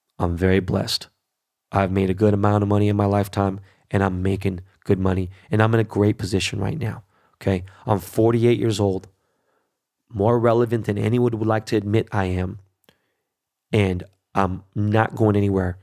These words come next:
at the very moment, and at least even the, the near future, okay? And each year, I have become more relevant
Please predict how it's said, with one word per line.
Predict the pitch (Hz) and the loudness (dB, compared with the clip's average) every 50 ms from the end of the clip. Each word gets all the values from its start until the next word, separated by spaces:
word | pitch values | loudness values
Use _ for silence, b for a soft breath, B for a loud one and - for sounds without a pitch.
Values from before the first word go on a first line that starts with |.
| _ _ _ _ _ _ _ _ _ _ _ _ _ | _ _ _ _ _ _ _ _ _ _ _ _ _
at | - 101 95 - - _ _ _ _ _ _ _ _ _ _ | -2 -2 -2 -2 -6 _ _ _ _ _ _ _ _ _ _
the | 107 110 107 107 | -12 -2 0 0
very | 95 95 98 95 95 | 2 4 2 2 2
moment, | 92 95 92 95 95 - - - - _ _ _ _ _ _ _ | 2 2 0 0 -4 -8 -12 -14 -20 _ _ _ _ _ _ _
and | - 110 110 - - | 0 0 0 0 -2
at | 143 120 | -4 -2
least | 120 123 110 - - - | -2 -2 -2 -2 -4 0
even | 120 110 98 98 | 0 0 0 0
the, | 92 95 92 95 | -2 -2 -4 -2
the | - 107 | -2 0
near | 101 98 98 92 | 2 2 0 0
future, | 95 - 110 101 - - - - - _ b b b b | 0 -2 -2 -2 -2 -6 -10 -10 -14 _ b b b b
okay? | b - - 101 95 92 95 B B B B B B B B B B - | b -4 -4 -2 -2 -2 -8 B B B B B B B B B B 0
And | 101 95 90 95 - | 0 0 0 -4 -6
each | 131 131 131 131 - - | -6 -6 -4 -4 -4 0
year, | 123 120 117 107 98 95 95 95 - _ _ _ _ _ _ _ _ _ _ _ _ | 2 2 2 2 0 -2 -4 -8 -14 _ _ _ _ _ _ _ _ _ _ _ _
I | - 92 | -4 -2
have | 92 95 95 95 | 0 0 0 0
become | 98 101 - - 98 92 | -4 -4 -2 -2 -2 -2
more | 90 95 104 107 104 | 0 0 2 2 2
relevant | 101 98 95 95 92 95 104 98 92 - | 2 0 0 -2 -4 -4 -4 -6 -6 -8